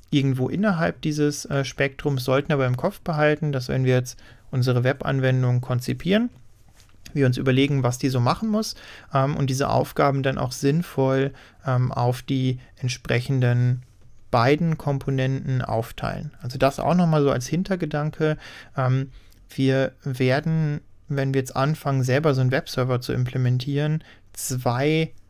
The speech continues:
erstmal isolierte Anwendungen haben. Wir haben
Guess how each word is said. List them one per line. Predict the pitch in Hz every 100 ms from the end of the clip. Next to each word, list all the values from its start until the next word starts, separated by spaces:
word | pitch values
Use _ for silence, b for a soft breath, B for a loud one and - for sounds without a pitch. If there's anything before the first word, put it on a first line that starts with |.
| - - - _ _ -
erstmal | 139 131 143 139
isolierte | 143 131 131 131 156 - 139
Anwendungen | 135 151 131 117 117 113
haben. | 113 110 117 117 - -
Wir | 127
haben | 123 131 139